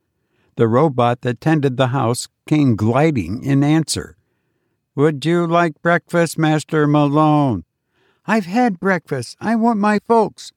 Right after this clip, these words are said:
Hey, Mom, Dad." He went into the bedroom. It was clean and empty and scrubbed. "Where's my mother and father?" The metal voice of the robot beside Johnny said,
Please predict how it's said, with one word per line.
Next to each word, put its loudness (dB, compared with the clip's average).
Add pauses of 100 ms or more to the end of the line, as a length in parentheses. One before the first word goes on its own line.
(340)
Hey, 2
Mom, 2 (200)
Dad." 2 (580)
He 0
went 2
into 0
the 0
bedroom. -4 (420)
It 0
was 2
clean 0 (140)
and -2
empty -2 (340)
and -6
scrubbed. -4 (840)
"Where's 0
my 2
mother 2
and 0
father?" 0 (920)
The -2
metal 2
voice 0
of -2
the 2
robot 2
beside -2
Johnny 0
said, -6